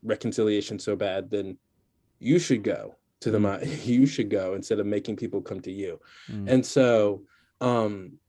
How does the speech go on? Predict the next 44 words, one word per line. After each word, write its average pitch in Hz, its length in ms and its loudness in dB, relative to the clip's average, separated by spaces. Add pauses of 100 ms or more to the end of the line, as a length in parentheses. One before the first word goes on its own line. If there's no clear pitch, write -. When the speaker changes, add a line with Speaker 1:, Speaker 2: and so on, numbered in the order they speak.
(680)
Speaker 1:
you 143 80 8
know, 123 100 8
I 117 80 4
think 127 160 0
a 107 40 -2
book 104 260 0
that 110 200 -4
really 107 180 -2
speaks - 280 -10
to 110 60 -10
this 104 140 -8
well 101 200 -2
is 98 80 -10
Cry 95 240 -6
the 95 100 -6
Beloved 92 380 -6
Country, 92 580 -10
which - 160 -14
is 101 100 -8
a 98 60 -4
beautiful 104 400 -2
book 95 220 -4
about 90 340 -4 (140)
kind 101 200 -6
of 90 80 -2
apartheid 92 500 -8
in 92 80 -8
South 87 280 -6
Africa, 85 540 -6 (120)
n-, - 140 -10 (160)
another 95 300 -4
novel, 87 500 -8 (300)
Speaker 2:
Mm-hmm. 104 180 -8
Speaker 1:
um, 98 640 -2 (640)
uh, 101 300 -4
by 95 180 -6
Alan 98 320 -10
Paton. 98 440 -8 (120)
And, 98 640 -6 (320)
you 110 140 -2
know, 101 160 0
one 110 280 0
person 110 400 0
from 104 400 -4